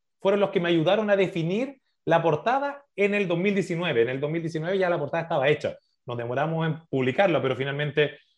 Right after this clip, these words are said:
yo cuando tengo una idea, lo hago portada al tiro, eh, busco, o sea, yo no la hago, la hace la gente ahí que consigo, en este caso fui Lu-, Luis Naranjo, y Luis Naranjo estudió en Lota. Entonces, la conexión tenía que ser con gente de Lota, salvo Sergio Amire y yo, que somos de fuera, que el editor del libro,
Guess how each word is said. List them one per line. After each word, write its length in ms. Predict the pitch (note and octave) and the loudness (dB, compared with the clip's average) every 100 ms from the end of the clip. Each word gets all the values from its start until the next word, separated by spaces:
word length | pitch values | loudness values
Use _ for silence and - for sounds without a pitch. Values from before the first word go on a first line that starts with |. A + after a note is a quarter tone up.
| - | -6
yo 120 | D3+ | -2
cuando 180 | D#3+ D#3 | 0 0
tengo 200 | E3 E3 | 0 0
una 100 | D#3 | 0
idea, 440 | C3+ D#3 F3 F3+ C3+ | 4 4 4 0 2
lo 120 | C#3+ | 2
hago 160 | D#3+ | 2
portada 340 | C#3+ C3+ D#3+ D3+ | -2 -2 -2 -2
al 140 | B2 | -2
tiro, 360 | E3 E3+ G3+ - _ _ _ _ | -2 -2 -2 -10 _ _ _ _
eh, 500 | C3 B2+ B2 B2 B2+ C3 | -2 0 2 0 -2 0
busco, 240 | G3 D#3 | 0 0
o 60 | A2 | -2
sea, 140 | G#2+ | -4
yo 100 | A#2+ | -6
no 80 | B2+ | 2
la 140 | C#3+ | 2
hago, 100 | C#3 | 4
la 80 | C#3 | 2
hace 120 | C#3+ | 2
la 100 | C#3 C3+ | -2 -2
gente 260 | D3 C#3 | -6 -4
ahí 100 | D3 | -4
que 80 | D3 | -4
consigo, 320 | D3 C#3 F3 | -6 -6 -4
en 40 | D#3+ | -4
este 120 | D3+ | -4
caso 200 | D3 D3 | -4 -4
fui 160 | - D#3+ | -2 -2
Lu-, 140 | D#3+ | -2
Luis 180 | D#3 G3 | -2 0
Naranjo, 540 | F3+ F#3 A3 C4+ C4 _ _ | 2 0 -2 -6 -14 _ _
y 80 | D3+ | -2
Luis 140 | E3+ G#3 | 0 0
Naranjo 380 | F#3 G#3+ G#3+ | 0 -2 -2
estudió 320 | F#3 - D#3+ G#3+ | 0 0 2 4
en 140 | D#3+ | 4
Lota. 320 | A#2+ G2 E2+ _ _ _ _ _ | 4 2 -6 _ _ _ _ _
Entonces, 500 | C#3+ C3 E3+ E3 F#3+ - _ | -6 0 2 4 0 -2 _
la 200 | C#3 D3 | 2 2
conexión 420 | D3+ D3+ - G3+ F3 | 2 0 0 0 0
tenía 260 | E3+ G3 | 0 0
que 100 | F3 | -2
ser 320 | D3+ F#3+ F#3+ | 0 0 0
con 280 | F3+ F3 E3+ | -2 -2 -2
gente 320 | F#3+ F#3+ G3 | -2 0 0
de 340 | E3 E3+ F#3+ - | 2 0 0 -4
Lota, 420 | D#3 D#3+ D#3 A2+ | 0 2 2 0
salvo 280 | G#2+ D#3 D3 | 0 -2 -2
Sergio 280 | D3+ D3 D3+ | -4 -2 -2
Amire 260 | D#3 E3+ D#3+ | -2 -2 -2
y 80 | |
yo, 300 | C#3+ F3+ - - _ _ | 0 0 -2 -14 _ _
que 80 | C#3+ | -6
somos 220 | E3+ D#3+ | -2 2
de 100 | D#3 | 0
fuera, 500 | E3+ F3 G3 - - | 4 6 6 2 -2
que 80 | D3+ | 0
el 60 | |
editor 320 | C#3 C#3+ D3+ D#3 | 2 2 2 2
del 160 | D#3+ | 2
libro, 380 | E3 F3 A3+ A3+ | 2 0 -2 -4